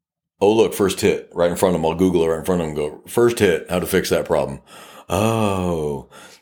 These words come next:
you can use your phone for Tinder or Bumble or how to find directions to your friend's house or whatever, but you can't Google a law or Google how to fix something?"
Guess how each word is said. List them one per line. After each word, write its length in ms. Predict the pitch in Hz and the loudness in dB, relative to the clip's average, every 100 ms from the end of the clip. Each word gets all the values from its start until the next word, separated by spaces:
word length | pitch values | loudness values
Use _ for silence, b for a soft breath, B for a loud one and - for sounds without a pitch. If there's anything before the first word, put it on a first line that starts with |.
| - | -6
you 160 | 95 | -2
can 140 | 110 117 | 0 0
use 180 | 113 101 | 0 0
your 80 | |
phone 240 | 98 110 104 | 0 0 0
for 100 | 92 | -2
Tinder 580 | 127 117 107 104 104 - _ _ _ _ _ | 0 2 4 2 -2 -8 _ _ _ _ _
or 120 | 73 | -10
Bumble 760 | 76 123 123 113 110 107 107 - _ _ _ - | -2 0 4 4 4 2 -2 -12 _ _ _ -8
or 680 | 92 90 85 80 78 78 - _ _ _ _ _ _ _ _ _ _ _ _ _ _ _ _ _ - | -4 -2 -2 -4 -6 -10 -16 _ _ _ _ _ _ _ _ _ _ _ _ _ _ _ _ _ -6
how 120 | 117 | -4
to 60 | |
find 240 | 117 123 113 | 0 0 2
directions 360 | 110 113 110 | 2 2 0
to 40 | 98 | -4
your 100 | 95 | -2
friend's 300 | 135 123 113 | 0 2 4
house 480 | 113 107 104 101 107 | 4 4 4 2 -2
or 140 | 117 | -2
whatever, 420 | 120 151 143 107 | 2 2 2 0
but 240 | 87 92 160 | -6 -8 -6
you 100 | 190 | -8
can't 500 | - - 160 156 95 | -6 -2 -2 -2 -2
Google 540 | 120 139 160 165 170 | 0 2 2 0 -2
a 60 | 95 | -4
law 440 | 85 85 120 175 | -2 0 0 -2
or 200 | 135 92 | -2 -2
Google 220 | 87 123 104 | 0 2 2
how 100 | 101 | 0
to 60 | |
fix 280 | - 151 156 | 0 -4 -2
something?" 440 | 185 180 208 202 | -4 -2 -4 -4